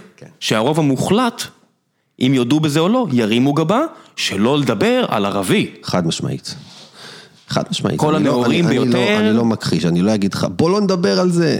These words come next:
Speaker 1: לא, זה
Speaker 2: כן.
Speaker 1: קיים.
Speaker 2: בטח שזה קיים.
Speaker 1: ברור, איזה שאלה.
Speaker 2: זאת אומרת, זה,
Speaker 1: לכן
Speaker 2: זה,
Speaker 1: אני גם
Speaker 2: זה
Speaker 1: תומך
Speaker 2: נשבר,
Speaker 1: באתיופים
Speaker 2: כן.
Speaker 1: אחד לאחד, כל דבר שהם
Speaker 2: אמ,
Speaker 1: עושים.
Speaker 2: זה סוגיה טובה.
Speaker 1: כן.
Speaker 2: ואז קראתי את
Speaker 1: אה.
Speaker 2: הכתבה ההיא בהארץ שניסו להשתיק, ונורא צרם לי בעין,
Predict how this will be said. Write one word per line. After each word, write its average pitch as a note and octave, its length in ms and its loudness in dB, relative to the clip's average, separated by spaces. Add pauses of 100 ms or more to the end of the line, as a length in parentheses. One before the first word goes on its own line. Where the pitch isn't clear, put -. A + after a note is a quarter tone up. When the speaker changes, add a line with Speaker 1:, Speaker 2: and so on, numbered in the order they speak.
Speaker 1:
לא, A2 220 0
זה F2+ 80 -2
Speaker 2:
כן. F#2 80 -2
Speaker 1:
קיים. D#2 260 0 (240)
Speaker 2:
בטח - 240 -2
שזה G#2+ 160 0
קיים. E2 380 -2
Speaker 1:
ברור, G#2+ 500 0
איזה F2 160 -2
שאלה. F2+ 280 -2 (360)
Speaker 2:
זאת - 100 -6
אומרת, B2+ 340 0
זה, C#3 160 0
Speaker 1:
לכן C3+ 120 0
Speaker 2:
זה, B2+ 80 2
Speaker 1:
אני A#2 100 0
גם G2 100 0
Speaker 2:
זה C#3 80 2
Speaker 1:
תומך G2 160 2
Speaker 2:
נשבר, E3+ 220 0
Speaker 1:
באתיופים G#2+ 760 0
Speaker 2:
כן. D2+ 60 -2
Speaker 1:
אחד D#2+ 260 -2
לאחד, D#2 380 -2
כל D#3 200 -2
דבר D2+ 200 -2
שהם D2 380 -4 (720)
Speaker 2:
אמ, B2 60 0 (440)
Speaker 1:
עושים. C#3 220 -2 (580)
Speaker 2:
זה C#3 100 0
סוגיה G3 320 2
טובה. C#3+ 240 2
Speaker 1:
כן. - 160 -10
Speaker 2:
ואז D3+ 280 0
קראתי E3 320 0
את - 60 2
Speaker 1:
אה. C3+ 40 0
Speaker 2:
הכתבה B2+ 320 -2
ההיא D3+ 120 2
בהארץ B2 340 0
שניסו A#2+ 280 2
להשתיק, - 560 -2 (500)
ונורא A2 1040 2
צרם C#3 460 0
לי C#3+ 120 2
בעין, C#3 640 0